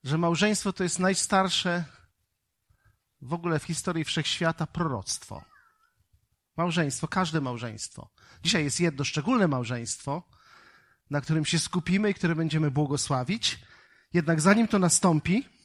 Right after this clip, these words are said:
chciałbym, żebyśmy sobie parę rzeczy dotyczących małżeństwa przypomnieli.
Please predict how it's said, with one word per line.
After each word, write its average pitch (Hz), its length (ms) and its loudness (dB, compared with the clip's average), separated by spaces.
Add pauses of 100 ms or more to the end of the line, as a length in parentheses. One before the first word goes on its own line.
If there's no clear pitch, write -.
(2750)
chciałbym, 170 300 0
żebyśmy 156 300 -2
sobie 156 200 -2
parę 160 260 2
rzeczy 156 280 0
dotyczących 151 540 -4
małżeństwa 147 480 -2
przypomnieli. 175 840 0